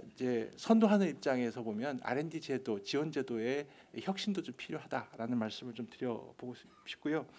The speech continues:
그다음에 인력 양성 문제 아까 얘기를 드리려다가 얘기를 안 드렸는데 사실 중소중견기업들 이제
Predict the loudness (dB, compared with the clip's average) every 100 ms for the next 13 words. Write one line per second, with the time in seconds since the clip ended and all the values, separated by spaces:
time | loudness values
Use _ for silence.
0 | -18 -18 -18 -18 -12 6 10 10 10 10
1 | 12 12 10 10 8 8 4 8 8 8
2 | 4 2 4 6 6 6 6 2 0 2
3 | 2 4 2 2 0 -4 -6 -6 -2 -4
4 | -2 -2 0 -4 0 2 2 -4 -18 -18
5 | -16 -2 6 8 8 6 4 4 6 6
6 | 6 6 4 2 4 8 8 8 6 4
7 | 0 -6 -10 -8 -8 -6